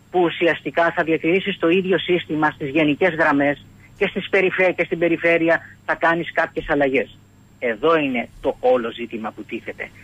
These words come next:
Και δεν είναι ακριβώς αν η Λεπέν, ας υποθέσουμε, έχει, είχε έναν πατέρα που ήτανε ένας, ε, φασίστας, έτσι, ούτε η Μελώνη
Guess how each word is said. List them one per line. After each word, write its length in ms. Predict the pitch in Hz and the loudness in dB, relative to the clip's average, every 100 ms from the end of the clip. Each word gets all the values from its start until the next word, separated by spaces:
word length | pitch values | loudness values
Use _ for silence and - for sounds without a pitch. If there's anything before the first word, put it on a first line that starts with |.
| - - | -20 -2
Και 120 | 165 | 0
δεν 240 | 185 202 | 2 2
είναι 380 | 196 185 170 156 - | 2 2 2 2 -2
ακριβώς 720 | 135 - 135 127 135 110 - - - | -4 -2 0 2 2 0 -8 -16 -6
αν 360 | 143 120 107 - _ - | -2 0 -2 -12 _ -8
η 80 | |
Λεπέν, 640 | 139 135 117 - 143 113 110 - - | -2 -2 -2 0 0 0 -8 -14 -12
ας 160 | 120 | -10
υποθέσουμε, 760 | - - 135 127 - 120 113 110 - - - | -6 -4 0 -2 -2 -4 -4 -6 -12 -20 -2
έχει, 540 | 131 131 - 117 104 - - - | 0 0 -4 -6 -6 -12 -20 -16
είχε 500 | - 175 - 120 107 - | -4 -4 0 -2 -2 -2
έναν 280 | 151 139 120 | -2 0 0
πατέρα 640 | 123 - 135 139 113 - - - | -4 -2 0 2 2 -2 -8 -6
που 80 | 131 | 0
ήτανε 580 | 151 151 120 123 117 - - | 0 0 0 0 -2 -6 -4
ένας, 500 | 143 139 233 - - | 0 0 -2 -4 -4
ε, 480 | 113 107 101 - - | -2 0 -2 -6 -6
φασίστας, 680 | - - 131 123 151 202 - - - - - - | -6 -4 -2 -2 0 0 -2 -12 -18 -20 -20 -6
έτσι, 320 | - - 151 - - - | -4 -2 -2 -4 -10 -6
ούτε 380 | - 240 180 151 - | 0 2 2 -2 0
η 120 | 170 | 0
Μελώνη 720 | 156 147 151 156 139 120 | 4 4 4 4 2 -4